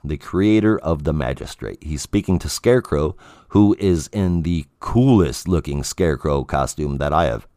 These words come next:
ever seen, and I think I might want to buy one. <laughs> Obviously, these two work together, a-, but as for now, they agree that Gotham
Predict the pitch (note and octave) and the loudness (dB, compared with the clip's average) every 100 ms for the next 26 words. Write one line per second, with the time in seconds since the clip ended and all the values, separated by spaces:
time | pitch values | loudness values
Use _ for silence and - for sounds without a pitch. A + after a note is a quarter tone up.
0 | - C3 E2+ A#1 A#1 G#1 A1+ - - _ | 2 4 4 -2 -10 -12 -12 -14 -20 _
1 | - D2+ D2 C2+ C2 - C#2 D#2 D#2 D2 | -6 -4 -2 -4 -8 -8 -2 0 0 -2
2 | - - B2 - G#2 E2 D2 D2 D2+ A1 | -4 -2 -2 0 0 0 0 -2 -4 -6
3 | A#1 A1 - G#1 C2+ A#1+ G1+ G1+ - - | -10 -8 -4 -2 -2 -4 -12 -18 -20 -20
4 | - - - - D3 C3+ C3+ B2+ - B2+ | -16 -16 -14 4 6 8 6 2 2 0
5 | A2+ A#2 - C#3 F#2+ A#2 - G#2+ A2+ A2+ | 0 -4 0 0 4 2 0 2 4 6
6 | A2+ - - E2+ - G2+ F#2 G#2 - G2+ | 4 0 -4 -4 2 4 6 4 4 2
7 | G2+ G#2+ G#2+ G#2+ G2+ F2 E2+ A2 E2 C#2+ | 4 6 4 4 4 4 2 2 0 -2
8 | D#2+ F2+ - F#2+ | 2 4 4 0